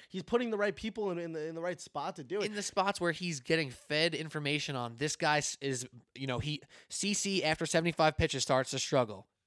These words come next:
Speaker 2: And then after s-, about seventy-five, eighty
Speaker 1: You don't,
Speaker 2: pitches,
Speaker 1: you,
Speaker 2: Aaron
Speaker 1: you
Speaker 2: Boone
Speaker 1: really
Speaker 2: pulls
Speaker 1: think
Speaker 2: out
Speaker 1: there's,
Speaker 2: CeCe. Wow,
Speaker 1: you think
Speaker 2: great
Speaker 1: there's,
Speaker 2: job,
Speaker 1: you think
Speaker 2: Aaron.
Speaker 1: there's no part of the eye test that goes into it anymore?
Speaker 2: I think there's less and less about the eye test and the gut feelings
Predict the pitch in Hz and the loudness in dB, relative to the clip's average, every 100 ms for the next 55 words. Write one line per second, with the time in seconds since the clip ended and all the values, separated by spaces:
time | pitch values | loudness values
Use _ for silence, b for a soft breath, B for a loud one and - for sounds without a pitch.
0 | _ _ _ _ _ - 135 139 139 156 | _ _ _ _ _ -8 -2 2 4 4
1 | 151 143 139 135 - 143 147 147 139 143 | 0 -2 2 2 2 0 0 2 2 2
2 | 147 294 320 160 143 156 165 - - 175 | 4 6 6 6 6 6 6 6 6 8
3 | 165 160 220 202 202 139 117 131 135 117 | 8 6 6 2 0 -2 -4 0 0 0
4 | 214 165 190 240 131 127 127 151 196 214 | 2 4 6 6 6 6 6 6 4 0
5 | 202 208 202 202 202 175 165 165 160 185 | 2 2 4 6 6 6 4 4 2 -6
6 | 175 151 151 151 156 190 196 202 214 208 | -4 -2 -2 -2 -4 -2 -2 -2 -4 -6
7 | b - 147 170 185 151 147 139 139 135 | b 4 4 6 4 4 2 2 0 2
8 | 147 170 165 160 143 147 - 131 123 120 | 6 6 4 2 2 2 2 0 0 0
9 | 131 139 143 139 - 120 113 131 139 - | 0 0 -2 -2 -4 -10 -2 0 0 0
10 | 143 131 127 | 0 0 -2